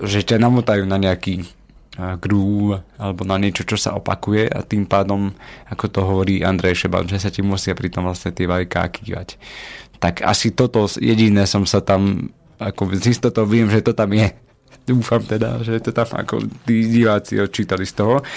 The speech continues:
Ale musím povedať, že, e, keď sme sa bavili o tom úprimnom, úprimnom umení, tak s Tiborom som sa nad takýmito vecami ako nezamýšľal, že to šlo fakt, e, on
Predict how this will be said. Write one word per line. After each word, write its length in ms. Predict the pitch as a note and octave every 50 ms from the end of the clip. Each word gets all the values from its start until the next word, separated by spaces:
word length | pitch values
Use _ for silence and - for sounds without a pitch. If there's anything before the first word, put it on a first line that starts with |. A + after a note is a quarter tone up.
| - - - - -
Ale 160 | - C#3+ D3+
musím 320 | E3 F3 F3 F3 F3+ F3 C#3
povedať, 300 | D#3 D3+ D3+ D3 D3+ C#3
že, 120 | C3+ D3 C#3+
e, 60 | B2 - - - - - - - - A#2+ A#2 A#2 A#2+
keď 240 | - D3 C#3 - C3
sme 80 | B2+ B2+
sa 160 | - A#2+ A#2
bavili 240 | A#2 A2 A2+ G#2 A2
o 80 | G#2+
tom 240 | - - G#2+ G#2 G#2
úprimnom, 560 | G#2 G#2 A#2 B2 B2 A2 G#2+ G#2 G2+ G2 -
úprimnom 560 | - A2+ A#2+ B2 B2 B2+ B2+ B2 A#2 A2 G#2+ G2 -
umení, 560 | G#2+ A2+ A2+ A#2+ A#2+ A2+ A2+ A2+ A2+ A2+ G#2+ - - - - - - -
tak 160 | G#2 G2+ -
s 80 | -
Tiborom 480 | - - C3 B2 B2+ B2+ B2 A#2+ A#2 A2+
som 160 | - - A2
sa 160 | G2+ - A2+
nad 160 | G#2 G2+ G#2 G2+
takýmito 560 | - G#2+ - - A2 G#2+ G#2+ G2 - G2 F#2
vecami 400 | F#2+ F2+ - A2 F#2+ F#2+ F#2 F2+
ako 240 | F2 F2 - F#2+ F#2+
nezamýšľal, 720 | G2 G2+ F#2+ G2 G2 F#2+ G2 F#2 - - - F2 F2 F2+
že 80 | G2+ G2
to 160 | - A2 G#2
šlo 240 | - - A2 G#2+ G#2+
fakt, 400 | - - C3+ A2+ - - - -
e, 720 | - _ _ _ _ _ _ - - _ _ _ - F2+
on 480 | F#2 F#2 - - - C3 B2+ A#2 -